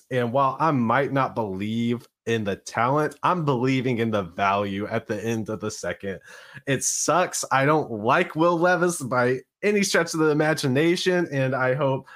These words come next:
my Vols crush him in the Wildcats, but yeah, I'm gonna take Will Levis from Kentucky at, uh,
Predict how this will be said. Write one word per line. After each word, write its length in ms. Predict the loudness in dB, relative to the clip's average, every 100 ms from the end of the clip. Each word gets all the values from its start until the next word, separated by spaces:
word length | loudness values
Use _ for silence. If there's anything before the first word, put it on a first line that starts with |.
| -20 -2
my 160 | 0 2
Vols 440 | 2 2 0 -4
crush 680 | -14 -14 -4 0 2 0 0
him 400 | 2 2 2 0
in 400 | 0 0 -2 -4 -8
the 80 | -2
Wildcats, 680 | 0 0 0 -2 -2 -4 -4
but 280 | 0 0 -2 _ _ _ _ _ _ _ _ _ _ _ _ _ _ _ _
yeah, 300 | 2 2 4
I'm 100 | 4
gonna 140 | 4
take 220 | 2 0 2
Will 160 | 2
Levis 320 | 2 2 0 0
from 220 | -2 0
Kentucky 680 | -2 -2 -2 -2 -2 -4 -6 -4
at, 320 | 0 0 0
uh, 300 | 0 2 0